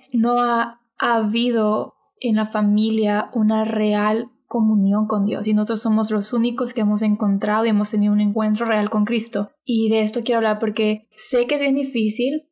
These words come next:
te lo cuento porque yo he estado ahí y quisiera hablarlo también y porque sé que no todos hablamos de esta perspectiva y que sé que muchas veces el diablo viene y pone en nuestros, en nuestro corazón y en nuestra mente mentiras, es decir, que no vale la pena,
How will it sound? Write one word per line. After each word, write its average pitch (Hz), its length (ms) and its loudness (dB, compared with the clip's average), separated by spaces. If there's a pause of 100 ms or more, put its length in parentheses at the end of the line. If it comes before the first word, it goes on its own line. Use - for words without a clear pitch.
te 208 160 0
lo 202 160 0
cuento 208 400 0
porque 208 260 -2
yo 196 80 0
he 190 40 0
estado 202 300 -2
ahí 208 440 0
y 220 180 0
quisiera 254 320 0
hablarlo 226 460 0
también 202 400 2
y 233 180 -4
porque 233 260 0
sé 240 140 0
que 269 460 -2
no 247 260 0
todos 247 340 0
hablamos 214 340 0
de 214 100 -2
esta 220 180 -2
perspectiva 220 640 -2
y 208 100 0
que 208 140 -4
sé 208 220 -4
que 214 80 -2
muchas 214 320 0
veces 202 260 0
el 208 160 0
diablo 202 320 0
viene 208 200 2
y 202 40 -2
pone 202 220 0
en 196 80 2
nuestros, 202 500 -2
en 214 80 2
nuestro 208 240 0
corazón 208 380 0
y 220 40 2
en 214 60 2
nuestra 214 240 -2
mente 196 300 0
mentiras, 208 520 0
es 214 80 0
decir, 214 280 -2
que 220 120 -2
no 214 140 2
vale 214 200 0
la 233 180 -2
pena, 208 400 0